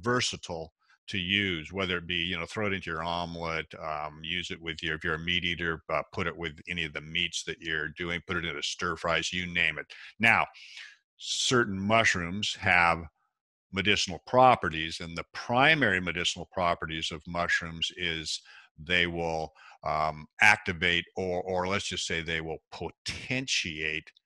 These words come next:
your immune system. You know, right now,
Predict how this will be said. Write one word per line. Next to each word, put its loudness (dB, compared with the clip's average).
your -2
immune -2
system. -6
You 6
know, 10
right 6
now, 8